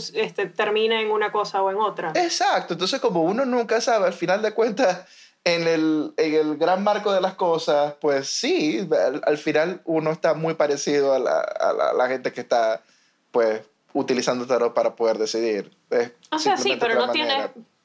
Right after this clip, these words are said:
Speaker 1: pero entonces nunca tienes total control de tu vida, porque eso no
Speaker 2: Ujú.
Speaker 1: existe. Eso no
Speaker 2: Exacto.
Speaker 1: existe. O sea, eso es, es, es una cosa que solo los realmente locos creen que pasa.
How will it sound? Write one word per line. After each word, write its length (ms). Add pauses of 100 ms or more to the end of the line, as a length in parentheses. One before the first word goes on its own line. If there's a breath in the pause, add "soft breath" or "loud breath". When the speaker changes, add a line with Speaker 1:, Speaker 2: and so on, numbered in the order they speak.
(120)
Speaker 1:
pero 220
entonces 400 (840)
nunca 340
tienes 340 (120)
total 300
control 400
de 80
tu 140
vida, 380
porque 200
eso 120
no 120
Speaker 2:
Ujú. 20
Speaker 1:
existe. 640 (280)
Eso 300
no 80
Speaker 2:
Exacto. 180
Speaker 1:
existe. 220 (180)
O 20
sea, 160
eso 320
es, 300
es, 220 (100)
es 60
una 240
cosa 280
que 80
solo 320
los 240
realmente 640
locos 380
creen 280
que 120
pasa. 460